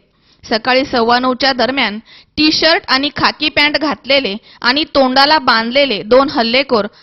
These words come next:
हातामध्ये लाकडी दांडके आणि कमरेला चाकू लावून दुकानात शिरले.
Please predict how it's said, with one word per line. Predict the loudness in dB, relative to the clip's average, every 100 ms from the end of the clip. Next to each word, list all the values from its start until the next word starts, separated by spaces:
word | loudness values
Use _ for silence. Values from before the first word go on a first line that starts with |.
| _
हातामध्ये | 0 0 2 0 0 0 2
लाकडी | 2 0 -2
दांडके | 0 2 0 -2 -4 -6 -14 -6
आणि | -2 -2
कमरेला | 0 0 2 2 0
चाकू | 0 0 0 0
लावून | 2 2 0
दुकानात | -4 -4 -4
शिरले. | -4 -4 -6